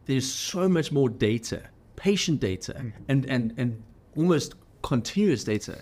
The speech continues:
Speaker 1: uh, available now that twenty years ago, you wouldn't, weren't able to have a watch on your wrist that would give your heart rate and sometimes
Speaker 2: Mm.
Speaker 1: even an E C G to your service provider. But now there's constantly information being gathered by all of these different sources.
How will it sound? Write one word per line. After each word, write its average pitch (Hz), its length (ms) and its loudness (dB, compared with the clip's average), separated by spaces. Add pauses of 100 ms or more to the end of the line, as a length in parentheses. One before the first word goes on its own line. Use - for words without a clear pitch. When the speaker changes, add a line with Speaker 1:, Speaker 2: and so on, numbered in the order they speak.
(560)
Speaker 1:
uh, 107 260 -2
available 120 440 2
now 110 240 2
that - 320 -8
twenty 170 240 2
years 127 240 2
ago, 113 120 2
you 107 380 2
wouldn't, 139 360 0
weren't 139 380 0
able 117 260 0
to 104 340 -2
have 110 200 -2
a 110 60 0
watch 107 480 -6 (160)
on 113 140 0
your 104 120 2
wrist 104 440 -4
that 104 140 -6
would 104 220 -4
give 120 200 2
your 104 160 2
heart 110 340 -2
rate 104 200 0
and 101 100 -8
sometimes 113 320 -2
Speaker 2:
Mm. 123 60 -2
Speaker 1:
even 110 180 0
an 104 100 0
E 104 120 -4
C 110 180 -4
G 107 240 -2
to - 140 -4
your 101 60 0
service 110 280 -2
provider. 95 400 -6 (500)
But 120 140 -2
now 139 220 2
there's 131 280 2 (120)
constantly 147 920 -2
information 110 540 0
being 110 200 2
gathered 101 400 -2
by 95 120 -4 (160)
all 156 320 2
of 120 120 2
these 110 240 -2
different 113 320 -4
sources. 113 520 -4